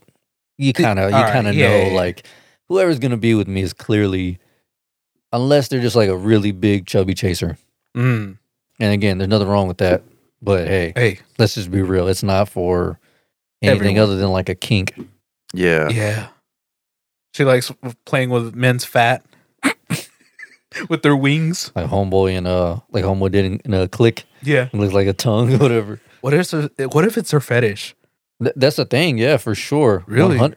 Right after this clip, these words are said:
Speaker 1: oh, one hundred percent. If you
Speaker 2: Oh,
Speaker 1: can
Speaker 2: wow.
Speaker 1: think it, it's a fetish.
Speaker 2: Hmm.
Speaker 1: Like, there's def-, I'm looking at a mattress right now. There's definitely somebody who's fucking a mattress right now.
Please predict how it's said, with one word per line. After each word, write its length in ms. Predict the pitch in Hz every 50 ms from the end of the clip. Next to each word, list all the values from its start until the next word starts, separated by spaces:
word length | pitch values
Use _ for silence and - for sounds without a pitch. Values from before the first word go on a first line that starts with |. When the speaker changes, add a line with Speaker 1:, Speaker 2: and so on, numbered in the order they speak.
| -
Speaker 1:
oh, 140 | 196 208 151
one 280 | 104 127 156 139 170 151
hundred 240 | 240 285 233 170
percent. 380 | - 92 - - - 87 87 101
If 100 | 104 -
you 60 | 135
Speaker 2:
Oh, 40 | 120
Speaker 1:
can 80 | 107 -
Speaker 2:
wow. 40 | 120
Speaker 1:
think 200 | 120 156 175 -
it, 80 | 131 101
it's 140 | 104 101 -
a 40 |
fetish. 400 | 87 - 120 101 82 92 - - - _ _ _ _
Speaker 2:
Hmm. 360 | 233 240 160 101 95 92 92 101 113 _ _ _ _ _
Speaker 1:
Like, 140 | 113 107 104
there's 160 | 147 139 104
def-, 220 | 113 117 120 - -
I'm 100 | 139 135
looking 200 | 151 143 147 127
at 100 | 120 113
a 40 | 110
mattress 300 | 107 120 127 127 - -
right 100 | 151 147
now. 100 | 143 131
There's 200 | 110 127 117 101
definitely 320 | 117 113 - 120 107 104
somebody 280 | 95 113 104 95 95 92
who's 120 | 101 92 -
fucking 240 | - 104 98 110
a 40 | 101 98
mattress 360 | 98 95 90 - - 85 95
right 240 | 98 101 95 87 82
now. 220 | 82 82 80 -